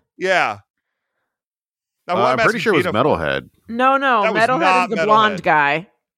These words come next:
Speaker 1: Yeah, Metalhead
Speaker 2: Was
Speaker 1: was
Speaker 2: he not
Speaker 1: blonde and
Speaker 2: blonde?
Speaker 1: talks in a very
Speaker 3: No, this is,
Speaker 1: specific
Speaker 3: this
Speaker 1: way.
Speaker 3: is the handsome, like, brown-haired guy that doesn't.
Speaker 2: Oh, it's the guy who isn't Lieutenant Stone. It's the other. It's, like,
Speaker 3: Yes.
Speaker 2: the co-leader
Speaker 1: Sergeant
Speaker 2: guy.
Speaker 1: Savage? No, it wasn't Sergeant Savage. This guy was little.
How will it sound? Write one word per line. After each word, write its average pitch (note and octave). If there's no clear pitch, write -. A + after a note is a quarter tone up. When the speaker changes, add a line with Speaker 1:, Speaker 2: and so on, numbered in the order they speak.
Speaker 1:
Yeah, C3+
Metalhead G#3+
Speaker 2:
Was -
Speaker 1:
was A2
Speaker 2:
he D3
not E3+
Speaker 1:
blonde D3
and E3+
Speaker 2:
blonde? F#3+
Speaker 1:
talks D#3
in D#3
a -
very D#3+
Speaker 3:
No, A#3+
this B3
is, E4+
Speaker 1:
specific G#3
Speaker 3:
this C#4+
Speaker 1:
way. E4
Speaker 3:
is D#4
the D#4
handsome, A#3+
like, F#3+
brown-haired G3+
guy E3+
that D#3+
doesn't. E3+
Speaker 2:
Oh, C3
it's -
the D#3
guy D#3
who D#3+
isn't C#3+
Lieutenant B2
Stone. A2
It's F2
the G#2
other. A2
It's, G2+
like, G3
Speaker 3:
Yes. A#3
Speaker 2:
the G#2
co-leader F3+
Speaker 1:
Sergeant -
Speaker 2:
guy. E2
Speaker 1:
Savage? C#4+
No, B2
it C#3
wasn't B2
Sergeant G#2+
Savage. A2
This -
guy G3
was G#2+
little. A#2+